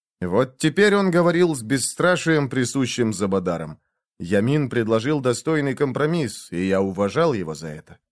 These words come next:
«Я не оставлю Сади», — сказала Несрин. «Я остаюсь». Итак, Несрин и несколько Забадаров остались со мной.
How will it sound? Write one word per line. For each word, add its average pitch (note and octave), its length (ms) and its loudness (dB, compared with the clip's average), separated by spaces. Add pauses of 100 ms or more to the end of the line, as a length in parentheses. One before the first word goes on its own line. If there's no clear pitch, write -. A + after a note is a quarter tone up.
(1000)
«Я D#3+ 320 2
не G3+ 120 2
оставлю F#3 480 2
Сади», — G2 440 -2 (160)
сказала G2+ 460 0
Несрин. G#2 520 -6 (760)
«Я D3 240 2
остаюсь». E3 720 -2 (2000)
Итак, G3+ 600 2
Несрин F#3+ 680 2
и F3+ 100 4
несколько F3+ 500 0
Забадаров C3+ 540 0
остались G#2+ 540 0
со F#2 120 -2
мной. E2 380 -8